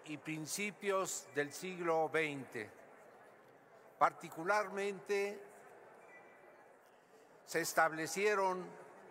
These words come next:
en lugares como Mérida, Yucatán,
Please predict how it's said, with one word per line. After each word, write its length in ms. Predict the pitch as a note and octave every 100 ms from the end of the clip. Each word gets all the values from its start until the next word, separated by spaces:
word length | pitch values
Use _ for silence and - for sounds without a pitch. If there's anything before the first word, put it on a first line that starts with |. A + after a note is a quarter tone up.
| - -
en 160 | C#3 D3+
lugares 440 | D#3 F#3+ G3 G3 -
como 240 | D3 C#3+
Mérida, 440 | E3 G3 F#3+ E3+
Yucatán, 840 | D3 C3+ C#3 C#3 F3+ G3 G3+ A3